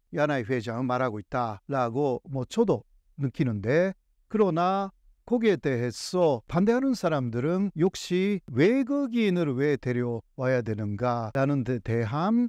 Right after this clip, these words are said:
거부감이죠. 그런 사람들은요, 세계적인 기업을 존경하고 있지 않습니다.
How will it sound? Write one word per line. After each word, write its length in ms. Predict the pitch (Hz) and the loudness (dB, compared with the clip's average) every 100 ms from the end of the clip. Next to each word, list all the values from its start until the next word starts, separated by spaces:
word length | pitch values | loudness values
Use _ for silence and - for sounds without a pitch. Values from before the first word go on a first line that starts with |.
| - | -4
거부감이죠. 920 | - 160 269 - 156 104 95 120 104 - | -4 -2 -2 -2 -4 -4 -6 -6 -8 -4
그런 300 | 247 294 277 | -2 0 0
사람들은요, 800 | - 220 196 127 117 110 135 117 - | 0 0 2 0 -2 0 -2 -2 -10
세계적인 800 | - 175 254 269 277 247 240 | 0 2 4 2 0 0 -2
기업을 680 | - 208 180 139 127 156 113 - | 0 0 2 2 2 2 0 -2
존경하고 520 | 156 180 180 180 156 | 0 0 0 0 -2
있지 140 | - 117 | -2 -6
않습니다. 500 | 117 - 117 101 | -8 -8 -8 -8